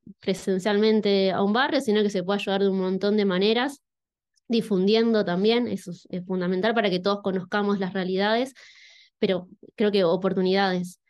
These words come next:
y involucrarnos, y a veces uno empieza como a, a quejarse y dice, "Bueno, ¿y qué podemos hacer?". Y creo que lo que aprendí de Gastón es, eh, bueno, Gastón de, de Acamasoa, es, eh, como que no hay este tiempo que perder diciendo, "Bueno, ¿qué podemos hacer?", sino que hay que ponerse a hacer,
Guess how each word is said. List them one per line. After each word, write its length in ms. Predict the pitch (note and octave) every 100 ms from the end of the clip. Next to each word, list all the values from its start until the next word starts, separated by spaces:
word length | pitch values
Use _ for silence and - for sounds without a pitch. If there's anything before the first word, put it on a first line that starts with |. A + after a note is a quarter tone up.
| _ _ -
y 480 | G3 F3+ F3 F3 -
involucrarnos, 920 | F#3+ F#3 F#3 F#3 A3+ B3 C4 B3+ B3
y 140 | G3
a 60 | F3+
veces 280 | F#3+ G3+ G3+
uno 160 | G#3 G3 -
empieza 520 | F#3+ F3+ G#3 G#3 G3
como 200 | F3+ F3+
a, 140 | F3+
a 40 | F#3
quejarse 600 | F#3 F3+ A#3 A#3 A#3 G3
y 60 | G3
dice, 120 | G3+
"Bueno, 220 | G#3 A#3
¿y 80 | G#3+
qué 160 | A#3 A3
podemos 320 | A#3 A#3 A3+
hacer?". 380 | G#3 B3 A3+ - _ -
Y 380 | F#3+ F#3+ F3+ F3+
creo 180 | A#3 A#3
que 80 |
lo 120 | G#3 G3+
que 60 |
aprendí 420 | G3 F#3 F#3+ G#3+ B3
de 100 | A#3+
Gastón 480 | G3+ - B3 C#4
es, 260 | A3+ G#3+ - _ - - _ -
eh, 180 | G3
bueno, 220 | F3+ F#3 F3+
Gastón 440 | F3 G#3 G3 F3+
de, 280 | F3+ F3 F3+
de 100 | F3+
Acamasoa, 540 | F#3+ F#3+ F#3+ A#3+ C4+ C#4 - - - -
es, 260 | G3+ G3+ -
eh, 280 | G3 F3+ - - _ _ _
como 260 | - G3+ G3
que 100 | G3
no 100 | G#3+
hay 160 | A#3+ B3+
este 240 | - G#3+
tiempo 440 | A3 A#3+ A#3+ A#3
que 140 | G#3 F#3+
perder 560 | G3 G3 G#3 A#3 A#3+ G#3+
diciendo, 400 | G3+ A3+ A3+ A3
"Bueno, 340 | B3 B3+ A3+
¿qué 140 | B3
podemos 360 | A3+ A#3+ A#3+ A#3
hacer?", 260 | G3+ A#3 G#3
sino 240 | G#3 A3+
que 80 | A#3+
hay 180 | G#3+ G#3+
que 100 | G#3+
ponerse 360 | G3+ G#3 G#3 G3+
a 20 |
hacer, 340 | F3 G3+ F3+